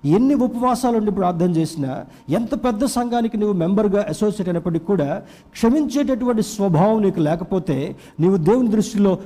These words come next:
దోషిగా ఎంచబడుతూ ఆ యొక్క, ఆ వలయం అవతల, దేవుని యొక్క ఆహ్వానపు స్థితి అవ-, అవతల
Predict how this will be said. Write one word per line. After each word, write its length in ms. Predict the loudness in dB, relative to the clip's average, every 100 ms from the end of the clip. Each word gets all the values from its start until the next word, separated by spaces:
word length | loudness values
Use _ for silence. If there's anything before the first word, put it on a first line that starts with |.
| -4
దోషిగా 500 | 2 2 2 0 0
ఎంచబడుతూ 680 | 0 0 0 0 0 0 -2 -8 -6
ఆ 140 | -2 0
యొక్క, 180 | 0 0 0 -2 -8
ఆ 160 | -2 -2
వలయం 600 | 0 0 2 2 2 2
అవతల, 440 | 2 2 2 2 -2 -14 -20 -18 -2
దేవుని 260 | 2 4 2
యొక్క 180 | 0
ఆహ్వానపు 680 | -2 -2 0 2 2 2 -2
స్థితి 260 | -4 -2 -2
అవ-, 240 | 0 -2 -2
అవతల 360 | -2 2 0